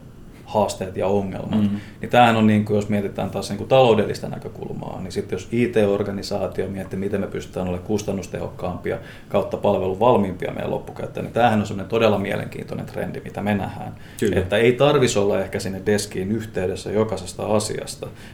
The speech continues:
Speaker 1: vaan me pystyttäisiin ennaltaehkäisemään kautta pystyttäisiin tunnistamaan nämä kyseiset haasteet.
Speaker 2: Kyllä.
Speaker 1: Mut sit kun otetaan sinne yhteyttä sinne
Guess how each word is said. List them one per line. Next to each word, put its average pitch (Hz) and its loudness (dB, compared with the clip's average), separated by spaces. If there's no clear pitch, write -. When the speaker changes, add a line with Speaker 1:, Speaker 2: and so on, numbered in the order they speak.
Speaker 1:
vaan 101 2
me 101 0
pystyttäisiin 104 0
ennaltaehkäisemään 101 2
kautta 92 -4
pystyttäisiin - -10
tunnistamaan 135 2
nämä - -6
kyseiset - -12
haasteet. - -10
Speaker 2:
Kyllä. 90 0
Speaker 1:
Mut 120 2
sit 165 2
kun 160 6
otetaan 151 2
sinne 101 0
yhteyttä 95 -4
sinne 95 -8